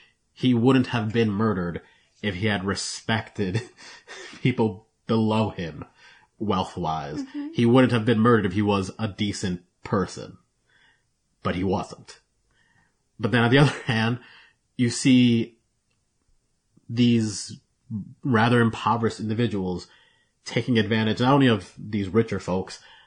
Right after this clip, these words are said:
Speaker 1: but also beating down people in their own position to get ahead.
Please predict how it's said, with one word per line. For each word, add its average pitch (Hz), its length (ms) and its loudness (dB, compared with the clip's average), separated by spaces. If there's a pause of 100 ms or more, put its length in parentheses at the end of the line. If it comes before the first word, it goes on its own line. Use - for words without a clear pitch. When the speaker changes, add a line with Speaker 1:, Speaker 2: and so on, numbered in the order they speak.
(200)
Speaker 1:
but 110 120 0
also 113 220 2
beating 113 460 0
down 104 240 -4
people 107 280 -4
in 101 120 -8
their 98 140 -4
own 95 160 -4
position - 600 -8 (240)
to 104 80 -6
get 87 180 -8
ahead. - 380 -16